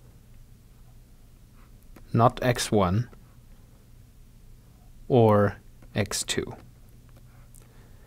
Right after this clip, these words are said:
And we're going to have that x one is equal to true or one, x two is equal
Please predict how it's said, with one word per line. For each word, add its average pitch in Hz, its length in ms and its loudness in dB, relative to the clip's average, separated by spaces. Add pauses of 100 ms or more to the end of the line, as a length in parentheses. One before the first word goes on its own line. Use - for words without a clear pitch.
(160)
And 117 160 6
we're 120 140 8
going 123 240 8
to 117 140 4
have 113 220 4
that 107 340 4 (560)
x - 320 -2
one 160 320 6 (880)
is 123 180 4
equal 110 340 2
to 95 480 -2
true 139 420 4
or 92 160 0
one, 104 300 0 (1700)
x - 300 -4
two 113 500 4
is - 160 -6
equal 101 380 -4